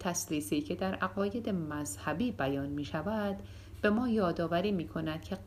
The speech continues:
قلب ایمان ما پویاست. یک رابطه است، چیزی که نمی‌تواند راکد و ساکن بماند، در عشق گسترش می‌یابد.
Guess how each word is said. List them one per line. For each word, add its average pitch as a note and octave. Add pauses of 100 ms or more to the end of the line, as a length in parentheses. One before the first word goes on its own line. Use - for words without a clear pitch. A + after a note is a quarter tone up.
قلب C#4
ایمان G#3+
ما G#3 (140)
پویاست. - (1300)
یک D4
رابطه D3
است، - (360)
چیزی E3
که F#3+
نمی‌تواند D#3
راکد F#3+
و E3+
ساکن E3
بماند، C#3+ (480)
در F#3 (200)
عشق A#3+ (460)
گسترش -
می‌یابد. E3